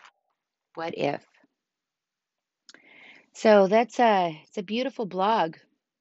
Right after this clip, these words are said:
written by gurpreet k gill dot com. Might wanna check him out. What if?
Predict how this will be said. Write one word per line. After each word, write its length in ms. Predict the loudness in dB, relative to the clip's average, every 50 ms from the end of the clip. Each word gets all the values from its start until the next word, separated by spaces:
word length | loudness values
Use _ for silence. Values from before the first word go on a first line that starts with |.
| _ _ _ _ _ _ _ _ _ _ _ _ _ _ -16
written 540 | -8 -6 -6 -6 -6 -6 -6 -8 -8 -8 -12 _ _ _ _ _ _ _ _ _ _ _ _ _ _ _ _ _ _ -4
by 480 | 0 2 2 2 2 0 0 -2 -4 -6 _ -8
gurpreet 440 | -8 -8 -8 -8 -10 -10 -10 -10
k 200 | -10 -10 -10 -10
gill 260 | -8 -4 -4 -4 -4 -2
dot 220 | -4 -4 -4 -6
com. 420 | -10 -12 -10 -10 -8 -8 -10 -10 -12 _ _ _ _ _ _ _ _ _ _ _ _ _ _ _ _ _ _ _ _ _ _ _ _ _ _ _ _ _ _ _ _ _ _ _ _ _ _ _ _ -20 -16 -14
Might 120 | -10 -8
wanna 200 | -8 -8 -8 -8
check 280 | -6 -6 -6 -6 -6 -8
him 120 | -6 -4
out. 220 | -4 -4 -4 -6 -10 _ _ _ _ _ _ _ _ _ _ _ _ _ _ _ _ _ _ _ _ _ _ _ _ _ _ _ _ _ _ _ _ _ _ _ _ _ _ _ _ -16 -16 -16 -16 _ _ _ _ _
What 180 | -4 -4 -4 -2
if? 400 | 0 0 0 0 -2 -4 -8 -12